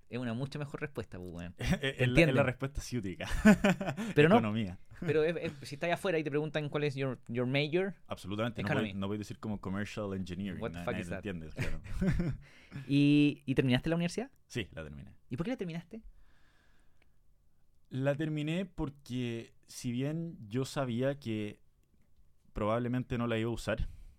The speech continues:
Speaker 2: y yo sabía que probablemente iba a emprender y no me iban a servir los conocimientos, yo estaba seguro de que era más un tema de esfuerzo y de horas puestas en el negocio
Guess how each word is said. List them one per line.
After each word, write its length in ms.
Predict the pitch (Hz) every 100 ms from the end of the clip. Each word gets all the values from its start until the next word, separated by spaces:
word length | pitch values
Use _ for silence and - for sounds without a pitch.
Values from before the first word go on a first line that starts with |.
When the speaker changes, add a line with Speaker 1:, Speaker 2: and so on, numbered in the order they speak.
| - - -
Speaker 2:
y 120 | 95
yo 100 | 92
sabía 420 | 101 107 104 110 110
que 120 | 101
probablemente 840 | 95 92 101 101 101 98 110 104 -
iba 160 | 101
a 20 | 98
emprender 580 | 98 92 85 90 90 - - - - -
y 120 | 101
no 100 | 95
me 120 | 104 113
iban 140 | 117
a 60 | 110
servir 260 | 98 98
los 100 | 107
conocimientos, 680 | 110 104 92 98 101 - - - _ _ _ - - - - - - - - - - -
yo 220 | 92 104
estaba 280 | 98 113 110
seguro 600 | - 104 90 110 135 - - -
de 280 | - 90 87
que 160 | - 98
era 260 | 107 107 98
más 240 | 98 -
un 80 | 107
tema 480 | - 107 107 107 - -
de 140 | 90
esfuerzo 520 | - - 117 - 143 143
y 80 | 95
de 100 | 90
horas 280 | 104 104 - -
puestas 400 | 104 - 143 139
en 80 | 135
el 80 |
negocio 480 | 131 127 139 170 175